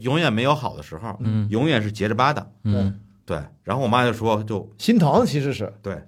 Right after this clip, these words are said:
Speaker 3: 对吧？你看，其实心疼。
Speaker 2: 跟这个跟吃饭有什么关系啊？
Speaker 3: 没有，这是，其实是这种心疼的转化。
Speaker 1: 就是我到点儿没回家，她不放心。
Speaker 3: 对。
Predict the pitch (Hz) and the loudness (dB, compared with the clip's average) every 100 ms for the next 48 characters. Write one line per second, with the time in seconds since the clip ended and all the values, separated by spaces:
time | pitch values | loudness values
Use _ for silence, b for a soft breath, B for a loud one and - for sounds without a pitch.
0 | - 147 147 131 113 80 78 _ - 92 | -2 4 6 6 2 -2 -12 _ -10 -6
1 | 95 - 127 104 92 85 - _ _ _ | -6 -6 -6 -4 -8 -10 -16 _ _ _
2 | _ _ - - 262 247 208 220 214 220 | _ _ -6 -2 2 4 4 4 4 6
3 | 214 98 85 80 80 - _ _ _ _ | 6 6 4 0 -4 -12 _ _ _ _
4 | _ 170 220 214 247 247 - - 294 226 | _ 4 4 4 2 2 2 4 4 2
5 | 196 285 185 156 185 262 139 220 226 165 | 0 0 2 2 4 6 6 4 4 2
6 | 113 127 - 202 180 135 104 127 127 120 | 4 4 4 4 6 4 4 0 0 0
7 | 127 123 - 113 113 110 92 - 101 - | -2 -2 -6 -8 -6 -8 -8 -10 -10 -8
8 | - 110 85 | -2 -2 -2